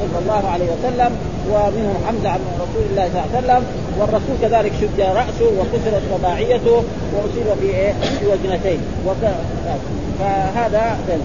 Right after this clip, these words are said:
ثم بعد ذلك فعاد، <clears throat> ثم هزته أخرى فعاد أحسن ما كان، ثم كذلك في المنام نفسه، ها، هزه فعاد كما كان فهزه هزه. فهذا إيش فسره الرسول بما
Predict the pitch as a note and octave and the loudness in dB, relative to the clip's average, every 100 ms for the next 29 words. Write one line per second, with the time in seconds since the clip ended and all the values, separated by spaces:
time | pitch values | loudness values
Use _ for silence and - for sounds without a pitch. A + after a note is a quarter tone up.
0 | - - - A#3 B3 A#3 A3+ G#3+ G3+ A#3 | -4 -6 -4 0 2 2 2 0 0 2
1 | A#3+ A3+ G#3 F3+ A3 G3+ G3 - - - | 2 0 -2 2 2 2 0 -2 -6 -4
2 | - G#3+ G3 E3+ G#3+ G#3 F#3+ B3 A3 G3+ | -2 0 0 0 0 0 0 0 0 -2
3 | G3 B3 B3 B3 G#3+ G#3 A#3 A3 B3+ A#3 | -2 0 0 0 -2 -2 0 0 0 -2
4 | A#3 F#3+ F3 D#3+ E3 - - - - - | -2 0 -2 -2 -2 -2 -4 -4 -6 -4
5 | - A#3 G#3+ G#3 G#3+ F#3+ F3+ A#3+ G#3+ G#3 | -2 -2 0 0 0 0 0 0 0 0
6 | F#3 F#3 G#3 A#3+ B3+ - - - G3+ G3+ | -2 -2 2 2 2 -2 -4 -2 -2 0
7 | G3 E3+ - - - - - - - - | 0 0 -2 -4 -4 -4 -4 -6 -6 -6
8 | - - - - - - G#3+ G#3+ G3 G3 | -6 -6 -4 -4 -4 -4 -2 0 0 2
9 | G#3 A3 A3 A3+ G#3 F#3+ F3+ E3+ A3+ B3 | 0 0 2 2 2 0 0 0 0 0
10 | G3+ F#3+ A3 G3+ E3+ D#3 C#3+ - - F#3+ | 0 0 0 2 2 0 -4 -4 -4 -2
11 | G#3 A#3 G#3+ A3+ A3+ - G#3 B3 G#3+ F#3 | 2 4 4 2 0 -2 -2 0 0 0
12 | E3+ B3 A3 G3 | 0 0 0 0